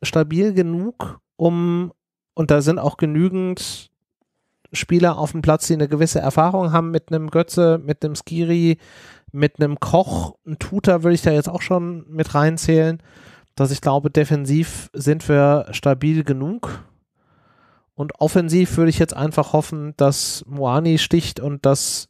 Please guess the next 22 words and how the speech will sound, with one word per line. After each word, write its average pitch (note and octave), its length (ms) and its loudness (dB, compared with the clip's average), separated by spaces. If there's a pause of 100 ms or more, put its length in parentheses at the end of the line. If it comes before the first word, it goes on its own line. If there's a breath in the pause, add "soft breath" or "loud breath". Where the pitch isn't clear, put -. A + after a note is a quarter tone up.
vielleicht C3+ 500 0
auch - 260 -4
irgendeiner, C#3+ 480 0
der C#3 140 4
von C#3+ 160 -2
der B2+ 120 2
Bank C#3+ 260 -2
kommt. E3+ 340 -2
Ich B2 80 0
habe C#3 140 -2
da C3 100 2
große C#3 640 0
Hoffnung D3+ 420 -4
in C#3+ 220 -2
den C#3 160 2
ein C#3+ 200 -2
oder C#3+ 180 0
anderen C#3 220 -2
Spieler C#3+ 380 0
in C3+ 80 -8
der C3+ 180 2
Offensivreihe, C#3 800 0